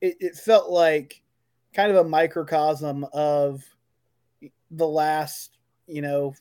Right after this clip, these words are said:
few weeks, few years in, in some ways. Um, so they lost the game. They're three and four now. They're kinda staring at not making a bowl game in the face.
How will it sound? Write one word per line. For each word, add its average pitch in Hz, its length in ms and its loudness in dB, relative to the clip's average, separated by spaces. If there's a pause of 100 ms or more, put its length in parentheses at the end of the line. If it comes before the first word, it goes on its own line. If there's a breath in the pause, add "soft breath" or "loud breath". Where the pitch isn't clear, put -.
few 190 200 -8
weeks, 175 520 -8
few 175 220 -12
years 185 580 -4
in, 170 180 -6
in 175 200 -6
some 175 260 -6
ways. 160 480 0 (520)
Um, 151 400 -2
so 233 160 4
they 254 280 2
lost 220 260 6
the 214 60 -12
game. 220 180 -2
They're 175 80 -4
three 208 220 -2
and 196 120 -6
four 185 220 0
now. 190 220 0
They're 175 100 0
kinda 165 180 -6
staring 175 480 -2
at 147 280 -4 (520)
not 160 240 -2
making 170 240 -2
a 156 40 -4
bowl 156 240 0
game 175 200 -4
in 165 80 -6
the 151 60 -8
face. 160 560 -2